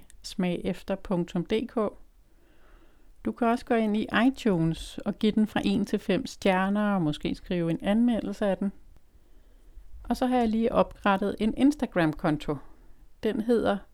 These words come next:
Kolde Fix Podcast, ud i et, hvor fix er stavet med X. Det allerførste billede derinde er mig i vandet med mine korte svømmefødder.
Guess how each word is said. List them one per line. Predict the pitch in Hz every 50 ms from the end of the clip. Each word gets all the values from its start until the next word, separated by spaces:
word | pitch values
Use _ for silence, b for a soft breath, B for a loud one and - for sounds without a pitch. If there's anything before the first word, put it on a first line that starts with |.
| - - - -
Kolde | - - 214 196 202 214 233
Fix | 233 - - - 302 294 - - - -
Podcast, | - - - - - - - - - - - - - - - - - -
ud | 247 240 240
i | 240 - - -
et, | 180 180 - b b b b b b b b b b b b b b b - - -
hvor | - 214 196 -
fix | - - 202 185 - -
er | 208
stavet | 185 - - 180 170 160 165
med | 175 196 - 220 220 -
X. | - - - - - b b b b b b b b b b b b b b b b b b b b b b b b b b b b b - - - - - - - -
Det | - - -
allerførste | - 226 - - 240 240 - - 196 185 180 - - 208
billede | - - 185 180 180 190
derinde | 190 - 190 175 - 180 175 170 175 180 185 190 -
er | 196 190
mig | 180 180 170 175 190 196 - -
i | 208 185
vandet | 185 180 170 - 190 190 190
med | 190 185
mine | 185 185 180 180 180
korte | - - - 180 165 170 170 - 190
svømmefødder. | - - 170 156 151 160 - - - - -